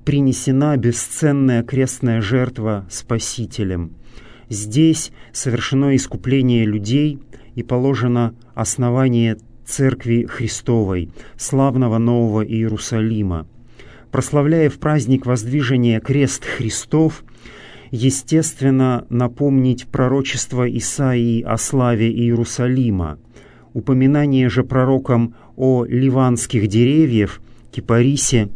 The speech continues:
певге и кедре, дало основание некоторым толковникам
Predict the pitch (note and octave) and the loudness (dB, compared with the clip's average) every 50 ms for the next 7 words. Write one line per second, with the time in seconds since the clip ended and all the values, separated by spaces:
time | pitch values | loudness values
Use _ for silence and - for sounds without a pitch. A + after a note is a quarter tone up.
0 | - - - - - - - B2+ B2+ C3+ C3+ A#2+ A2+ G#2 A2 A2 G#2+ G2 - - | -8 -10 -10 -10 -10 -6 -2 0 2 2 2 2 0 0 2 2 2 0 -4 -8
1 | - - - - - - A#2 G#2+ - - C3 C3 C#3 C#3+ B2 B2+ A#2+ A2 G2+ F2 | -20 -20 -20 -16 -12 -10 -10 -8 -4 0 2 2 4 4 4 4 4 2 0 -2
2 | - - - - - - - - - - - - - - - - - C#3 C#3+ D3 | -8 -18 -20 -20 -20 -20 -20 -20 -20 -20 -20 -20 -20 -20 -14 -2 2 2 4 4
3 | D#3+ D#3+ C#3+ C3 - - C#3 C#3 C3 C#3+ C#3+ C3+ C3 B2+ B2 B2+ B2+ C3+ C3 C3+ | 4 4 4 2 2 0 2 2 4 4 4 4 4 4 4 4 4 2 2 0
4 | C3+ C3 - C3 A#2+ A#2 A2+ A2 - - D3+ C3 B2 A#2 - - D3+ D#3+ D#3 C#3 | -2 -2 0 2 2 2 0 -2 -2 0 2 2 2 0 0 0 2 4 4 4
5 | C#3+ C3+ C3 C3 B2+ A#2+ A#2 A2+ G#2+ | 4 4 2 4 2 2 2 2 0